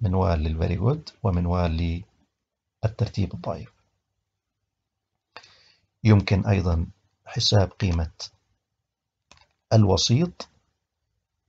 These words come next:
والوسيط ببساطة لأي نوع من البيان-، أو، أو لأي بيانات هي القيمة الوسطى التي تنصف البيانات بحيث تكون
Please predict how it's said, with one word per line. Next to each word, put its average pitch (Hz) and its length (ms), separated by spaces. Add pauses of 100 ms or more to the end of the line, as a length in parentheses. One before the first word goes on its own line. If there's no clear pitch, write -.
(140)
والوسيط 113 640
ببساطة 104 580
لأي 90 500
نوع 90 320
من 87 160
البيان-، 85 460
أو، 107 120
أو 98 180
لأي 95 280
بيانات 92 560 (720)
هي 113 120
القيمة 98 540
الوسطى 95 520 (160)
التي 98 340
تنصف - 680
البيانات 85 560
بحيث - 260
تكون 87 420